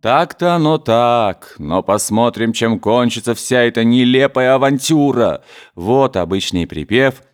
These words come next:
Себастьяна Цорна. «Лишь бы она никогда не кончалась, больше мне ничего не надо», восклицает Ивернес. Семнадцатого октября на заре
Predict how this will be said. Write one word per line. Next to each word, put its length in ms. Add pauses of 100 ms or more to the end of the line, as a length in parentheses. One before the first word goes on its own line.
(100)
Себастьяна 840
Цорна. 580 (840)
«Лишь 260
бы 140
она 160
никогда 440
не 120
кончалась, 920
больше 480
мне 500
ничего 520
не 160
надо», 680
восклицает 760
Ивернес. 680 (260)
Семнадцатого 800
октября 480
на 100
заре 480